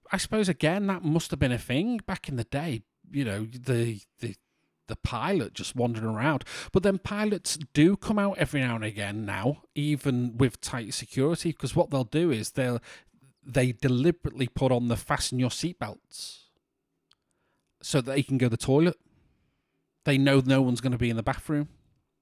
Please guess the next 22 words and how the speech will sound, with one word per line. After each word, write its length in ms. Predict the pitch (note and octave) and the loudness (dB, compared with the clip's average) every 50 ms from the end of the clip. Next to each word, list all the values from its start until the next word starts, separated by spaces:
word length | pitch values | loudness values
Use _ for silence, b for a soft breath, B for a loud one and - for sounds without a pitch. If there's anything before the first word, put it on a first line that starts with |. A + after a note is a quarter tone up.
| _ _ _ - | _ _ _ -12
So 140 | - - | -8 -6
they 80 | B2 B2 | -6 -6
put 180 | - - E3 A#2+ | -6 -8 -8 -8
this, 220 | C#3 B2 - - | -8 -8 -10 -10
fasten 400 | - - - C#3+ B2 - - A#2+ | -14 -8 -6 -6 -6 -4 -6 -8
the 40 | A2+ | -6
toilets, 680 | - - A2+ B2+ C#3+ D3+ D#3+ - - - - - - - _ _ _ _ | -4 -4 -2 -2 -2 -2 -4 -8 -14 -18 -18 -18 -20 -20 _ _ _ _
uh, 140 | D#3+ D3+ D3+ | 4 4 4
fasten 260 | - D#3 C#3+ - D#3 | 4 2 0 0 2
the 80 | C#3+ B2+ | 0 0
seatbelts 480 | - - D3 C3 - D3 C3+ - - | 2 0 -2 -2 -2 -2 -4 -4 -6
on 100 | D3 C3+ - B B B B B B | -6 -6 -6 B B B B B B
so 100 | - - - | -12 -6 -4
they 80 | B2+ A#2+ | -2 0
can 120 | C3 C3 | 0 0
nip 120 | C3+ A2+ - | -2 -2 -6
to 80 | - - | -10 -14
the 60 | A#2 | -10
toilet 340 | - - A#2+ A2+ A2+ G2+ - | -6 -4 -2 -2 -2 -4 -6
for 120 | - A#2 | -6 -6
a 60 | A2+ | -4
wee. 300 | G#2 G2+ G2 G2 F#2 - | -4 -2 -4 -4 -6 -8